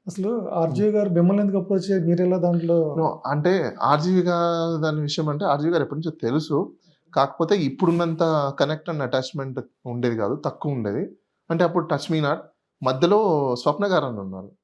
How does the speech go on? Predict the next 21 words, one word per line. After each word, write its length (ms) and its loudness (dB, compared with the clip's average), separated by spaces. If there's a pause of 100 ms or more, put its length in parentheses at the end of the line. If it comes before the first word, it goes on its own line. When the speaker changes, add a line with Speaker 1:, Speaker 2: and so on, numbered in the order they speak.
Speaker 1:
Hmm. 240 -12
Speaker 2:
స్వప్న 320 -4
గారికి 380 2
ఎక్కువ 300 -2 (500)
అంటే 120 -2
Speaker 1:
Hmm. 200 -6
Speaker 2:
ఆర్జీవీ 340 -2
గారి 360 0
దాంట్లో 760 -4 (320)
స్వప్న 280 -2
గారు 160 2
అప్పుడు 280 -2
షోస్ 340 -4
చేసేవాళ్ళు, 640 -2
ఇట్లా 400 2
కొంచెం 320 -4
కనెక్ట్ 340 -6
ఉండేది. 340 -8 (320)
Speaker 1:
Hmm. 400 -8
Speaker 2:
So 140 0
then, 180 2